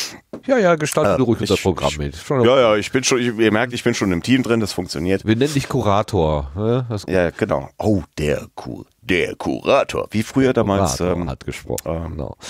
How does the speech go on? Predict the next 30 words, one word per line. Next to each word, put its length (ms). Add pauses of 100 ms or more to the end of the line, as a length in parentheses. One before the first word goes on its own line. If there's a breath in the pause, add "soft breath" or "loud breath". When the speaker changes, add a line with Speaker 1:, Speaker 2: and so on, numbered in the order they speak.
(160 loud breath)
Speaker 2:
wie, 120 (160)
wie 100
hieß, 420
naja, 180 (260 loud breath)
egal. 240 (440 loud breath)
Ähm, 480 (1120)
so, 200
und 360
dann 120
gab's 280
zweimal 280
in 60
München, 440
jeweils 340
im 80
Abstand 300
von 140
einem 120
Jahr, 300 (680)
was, 320 (340)
äh, 720 (380)
verglichen 560
mit 140
dem, 140
was 240
wir 140
vorher 540
in 140
Berlin 500
hatten, 420